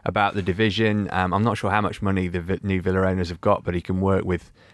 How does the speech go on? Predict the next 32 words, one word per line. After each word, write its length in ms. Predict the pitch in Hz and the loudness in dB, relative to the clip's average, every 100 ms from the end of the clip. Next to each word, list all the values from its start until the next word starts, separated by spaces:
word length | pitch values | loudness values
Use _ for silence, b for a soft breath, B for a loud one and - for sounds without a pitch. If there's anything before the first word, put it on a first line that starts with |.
| b | b
limited 340 | 95 87 87 | 0 0 -2
resources, 480 | 90 90 95 - 92 | 0 2 2 2 -4
he's 140 | 92 | -4
proven. 500 | - 104 98 90 95 | -4 0 2 4 2
And, 240 | 87 95 95 B B | 2 0 -2 B B
and 80 | 131 | -4
as 140 | 170 165 | -2 0
was 140 | 131 | 0
mentioned 380 | 156 139 127 113 | 0 0 0 2
on 80 | 110 | 2
Monday, 300 | 117 101 101 | 2 2 2
you 60 | |
know, 120 | 95 92 | 2 0
John 240 | 131 117 | 0 -2
Terry's 320 | 123 107 95 | 0 0 0
not 160 | 104 - | -4 -2
everybody's 420 | 92 95 90 92 | -2 -2 -4 -4
cup 180 | - 92 | -6 -6
of 60 | - | -4
tea, 200 | 107 92 | -4 -2
certainly 360 | - 104 95 | 0 0 0
in 60 | 95 | 0
the 60 | 92 | 2
media, 380 | 101 95 92 | 2 2 0
but 240 | 85 90 - | -2 -6 -2
people 260 | 127 123 107 | -2 0 0
who 100 | 92 | -2
play 240 | - 95 | 0 0
with 180 | 95 98 | 2 0
him 240 | 87 87 | 0 -2
love 160 | 92 98 | -2 0
him. 160 | 87 | -2